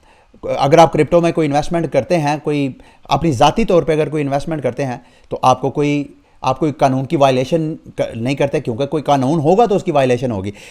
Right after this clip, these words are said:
तो इस तरह एफ़आईए जो थे क्रिप्टो में इन्वेस्टमेंट करने वालों को, लोगों को पकड़ते थे।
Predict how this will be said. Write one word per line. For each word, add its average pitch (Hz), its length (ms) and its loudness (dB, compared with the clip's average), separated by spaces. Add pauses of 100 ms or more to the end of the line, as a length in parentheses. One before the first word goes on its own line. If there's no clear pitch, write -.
(140)
तो 185 100 -2
इस 196 220 2
तरह 214 140 6
एफ़आईए 175 560 2
जो 151 120 -4
थे 147 380 -4 (160)
क्रिप्टो 165 680 2
में 151 160 -2
इन्वेस्टमेंट 143 480 -4
करने 135 180 0
वालों 143 220 0
को, 143 100 -4
लोगों 120 300 -4
को 143 100 -4
पकड़ते 123 380 -4
थे। 202 180 -2